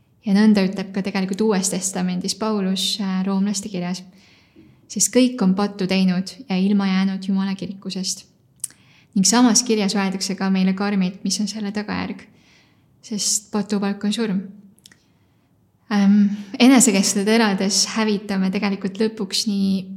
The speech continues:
meie lähedaste kui ka iseenda elu. Aga mida peaks siis, äh, tegema inimestega, kes on ise valinud selle tee? Laskma neil lihtsalt minna? Nõnda küsis ka Jumal Hosea raamatus:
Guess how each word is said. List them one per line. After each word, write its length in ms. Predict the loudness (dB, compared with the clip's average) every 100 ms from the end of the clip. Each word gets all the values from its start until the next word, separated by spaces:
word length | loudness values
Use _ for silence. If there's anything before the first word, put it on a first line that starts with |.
| -2
meie 160 | 0 2
lähedaste 480 | 2 0 -2 -4 -4
kui 160 | -6
ka 80 | -4
iseenda 560 | -2 0 0 0 0 0
elu. 160 | -2 -4 -6 -16 -20 -20 _ _ _ _ _ _ _ _
Aga 160 | 4 6
mida 220 | 8 6
peaks 300 | 4 2 2
siis, 140 | 2 2 2 2
äh, 240 | 2 2 0
tegema 360 | -2 2 4 4
inimestega, 480 | 2 0 -2 -4 -4
kes 160 | 0
on 80 | 4
ise 220 | 4 4 2
valinud 360 | 2 2 0 0
selle 240 | -2 -2 -2
tee? 140 | -2 -4 -10 -20 _ _ -14 -14 _ _ -6
Laskma 400 | -2 -2 -2 0
neil 320 | 0 0 -2
lihtsalt 320 | -2 -2 0
minna? 240 | 0 2 -2 -6 -18 -20 _ _ _ _ _ _ _ _ _ 4
Nõnda 240 | 6 6 6
küsis 320 | 4 2 2
ka 100 | 2
Jumal 380 | 4 4 2 0
Hosea 300 | 0 0 0
raamatus: 540 | 0 2 0 -2 -8